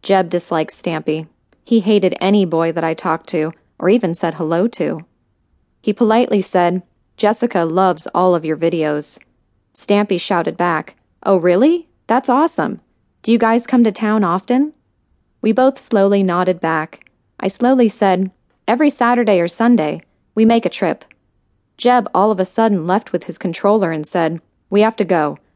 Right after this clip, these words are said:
My mother just texted me." He kissed me on the cheek and said, "Bye, love you."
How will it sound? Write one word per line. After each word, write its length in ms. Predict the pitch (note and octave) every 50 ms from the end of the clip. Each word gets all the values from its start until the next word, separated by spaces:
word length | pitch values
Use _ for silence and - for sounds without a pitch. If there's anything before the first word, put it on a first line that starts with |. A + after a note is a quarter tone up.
| _ _
My 140 | - G3 G3+
mother 260 | G3 G3+ G#3 G#3+ G#3
just 260 | F3+ D#3+ F3 E3+ - -
texted 380 | - F3+ F#3 - - E3+ D#3+
me." 240 | D#3 D3+ - D#3 D#3+ - _ _ _ _ _ _ _ _ _ _ _ -
He 80 | A3+
kissed 300 | G#3 - C4+ A#3+ - -
me 100 | C4+ C4+
on 140 | B3 A#3+ B3
the 80 | B3 A#3+
cheek 300 | - - - G#3 G3 -
and 140 | F#3+ F#3 -
said, 340 | - F#3+ F3+ F3+ F3 F3+ - _ _ -
"Bye, 400 | - G#3+ G#3+ F#3+ F3 F3 F3+ F3 _ _ _ _ _
love 260 | - F#3+ G#3+ A#3 G#3
you." 280 | F#3 F3 E3+ E3 E3+ -